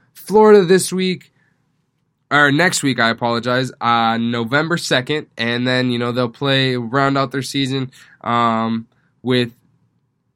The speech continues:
Mizzou, Auburn, Texas A and M, and Georgia Tech. Um, but Georgia, I don't know if I really see them. I,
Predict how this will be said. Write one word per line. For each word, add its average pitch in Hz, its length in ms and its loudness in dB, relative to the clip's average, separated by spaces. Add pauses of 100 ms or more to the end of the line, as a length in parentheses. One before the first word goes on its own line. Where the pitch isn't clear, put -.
(160)
Mizzou, 156 800 -2 (240)
Auburn, 160 640 0
Texas 131 380 -6
A 139 100 -2
and 139 100 -2
M, 139 220 -2
and 117 160 -4
Georgia 123 320 -4
Tech. 156 420 -4 (360)
Um, 127 360 0
but 143 140 -2
Georgia, 208 560 0
I 185 120 2
don't 185 220 -4
know 165 300 -4
if 147 120 -8
I 135 60 -4
really 139 460 -2
see 147 220 -6
them. 135 320 -6 (280)
I, 147 140 0